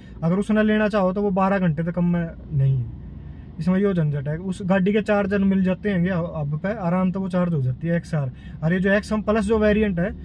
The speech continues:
इसने चार्जिंग करने में बहुत परेशानी हैगी, इसकी ताई तो बहुत line लग गई, ठीक है। गाड़ी time पर charge ना होगी,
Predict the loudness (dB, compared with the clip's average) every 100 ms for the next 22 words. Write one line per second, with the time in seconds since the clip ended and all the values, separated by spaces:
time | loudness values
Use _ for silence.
0 | -14 -8 -6 -2 -2 0 2 2 0 0
1 | 0 0 0 0 0 0 -2 0 0 2
2 | 0 0 -4 -6 -4 -2 -2 -2 -2 0
3 | 0 0 0 -4 -6 -6 -8 -14 -18 -20
4 | -20 -20 -20 -18 -18 -18 -16 -4 0 2
5 | 4 2 2 0 2 0 0 2 2 2
6 | 2 2 2